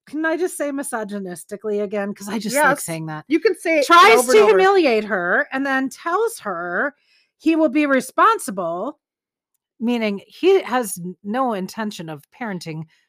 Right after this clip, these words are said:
Speaker 1: this child. To him, the responsibility is, uh, paying
Speaker 2: Get an abortion.
Speaker 1: for an abortion and, um, to keep it their secret. Not that I'm judging that at all. I'm
Speaker 2: No,
Speaker 1: just
Speaker 2: no,
Speaker 1: saying
Speaker 2: no.
Speaker 1: whatever,
Speaker 2: We're judging Greg.
Speaker 1: you be you.
Speaker 2: No, we're judging
Speaker 1: <clears throat>
Speaker 2: Greg.
Speaker 1: We're gr-, judging Greg
Speaker 2: That's
Speaker 1: 'cause he's
Speaker 2: it.
Speaker 1: a douche.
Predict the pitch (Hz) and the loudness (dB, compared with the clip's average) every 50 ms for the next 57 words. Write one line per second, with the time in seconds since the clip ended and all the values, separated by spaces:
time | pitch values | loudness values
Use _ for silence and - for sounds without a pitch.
0 | _ - 180 165 - - - 160 135 139 156 - _ _ - 214 196 208 233 214 | _ -10 -8 -8 -8 -8 -10 -10 -10 -12 -14 -16 _ _ -10 -6 -6 -4 -4 -4
1 | 208 208 190 202 180 190 175 165 - 185 175 160 - 165 160 165 165 160 147 147 | -4 -6 -6 -4 -4 -4 -4 -4 -4 -6 -6 -6 -8 -10 -10 -8 -8 -8 -8 -10
2 | 147 139 139 160 160 - - - - 208 185 - _ - - 202 233 247 226 214 | -10 -10 -10 -8 -8 -10 -10 -10 -10 -10 -12 -12 _ -12 -10 -4 0 0 2 2
3 | 214 214 208 214 190 180 175 - - 151 151 - - 208 190 170 160 160 156 156 | 2 2 2 2 2 2 0 -2 -6 -12 -12 -8 -4 -4 -2 -2 -2 -4 -2 2
4 | 285 311 285 - - 180 160 175 226 226 _ _ _ _ _ _ _ - 294 311 | 2 2 2 2 0 -2 -2 -4 -4 -6 _ _ _ _ _ _ _ 0 2 4
5 | 302 294 294 302 277 277 269 - 269 254 254 247 240 233 240 214 - - 262 208 | 6 6 4 4 2 0 0 2 4 6 6 6 4 4 0 -4 -8 -8 -8 -4
6 | - 302 302 - 302 - - 269 269 277 - - 226 202 - 220 240 240 - 262 | -2 -2 -2 -2 -2 -2 0 0 0 0 -2 -2 -4 -2 0 -2 -2 -2 0 0
7 | 294 320 330 392 381 381 359 330 - 277 269 240 269 302 311 311 302 320 320 311 | 0 2 2 2 2 2 2 2 2 2 2 2 2 0 2 4 4 4 4 4
8 | 294 302 320 - 269 254 226 175 151 - - 233 240 240 370 - 285 240 - - | 2 2 4 6 6 6 6 4 0 -4 -2 2 4 4 6 6 4 2 2 2
9 | 269 247 240 233 233 214 190 165 - _ _ _ - 214 233 240 240 - - 269 | 2 2 2 0 -2 -4 -4 -6 -6 _ _ _ -6 -4 -2 0 2 4 4 4
10 | 269 285 370 311 359 330 302 285 240 247 240 226 285 311 277 339 320 294 277 285 | 4 4 4 2 0 -2 -4 -2 -2 0 2 2 2 4 4 4 2 2 2 2
11 | 277 220 - - - 247 277 247 185 196 254 330 277 403 359 349 302 339 311 277 | 0 0 -2 -4 -4 -2 0 0 0 0 -2 -2 0 2 0 0 0 -2 -4 -4
12 | 208 202 208 233 226 220 220 277 311 302 320 320 302 - 208 302 302 269 254 277 | -4 -2 0 2 2 4 4 4 4 4 4 2 2 0 0 0 0 0 0 -4
13 | 254 214 - 285 262 214 196 247 247 254 233 214 220 226 208 220 214 175 208 196 | -4 -2 0 0 2 2 2 0 0 0 0 -2 -2 -2 -2 -4 -6 -6 -6 -6
14 | 151 127 - - - | -8 -8 -14 -18 -20